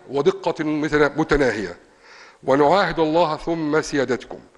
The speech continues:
أن نبذل الغالي والنفيس لع-، لأجل أن تبقى صروحنا الإنتاجية حاضرة في قلب المشهد التنموي للدولة المصرية،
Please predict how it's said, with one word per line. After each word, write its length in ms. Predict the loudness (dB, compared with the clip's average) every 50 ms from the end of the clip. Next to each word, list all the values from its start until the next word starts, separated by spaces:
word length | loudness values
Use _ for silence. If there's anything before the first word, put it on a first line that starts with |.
| -20 -20 -20 -20 -18 -8 -4 -2
أن 140 | 0 2
نبذل 340 | 2 0 0 0 -2 -2 0
الغالي 540 | 0 0 0 2 2 2 2 2 2 2 4
والنفيس 760 | 4 4 2 2 0 0 -4 -8 -6 -6 -8 -8 -10 -12 -16 _ _ _ _ -20 -20 -20 -20 -20 _ -10
لع-، 220 | -6 -4 -4 -4 -4 -2 0
لأجل 320 | 2 2 2 2 0 0
أن 240 | 2 2 0 0 0
تبقى 380 | 0 0 0 0 0 0 0 0
صروحنا 480 | 0 -2 -4 -4 -4 -2 -2 0 0
الإنتاجية 560 | 0 -2 -4 -6 -4 -2 0 0 2 2 2
حاضرة 720 | 0 0 0 -2 0 2 4 4 4 2 2 0 -2 -2
في 260 | -4 -6 -6 -6 -6 -4
قلب 320 | -2 0 0 0 0 -2
المشهد 440 | -4 -4 -4 -4 -4 -6 -6 -4 -6
التنموي 520 | -4 -4 -4 -4 0 0 2 4 4 4
للدولة 440 | 2 2 0 2 2 2 2 0 -2 -4
المصرية، 560 | -6 -8 -8 -8 -10 -10 -10 -12 -12 -14 -18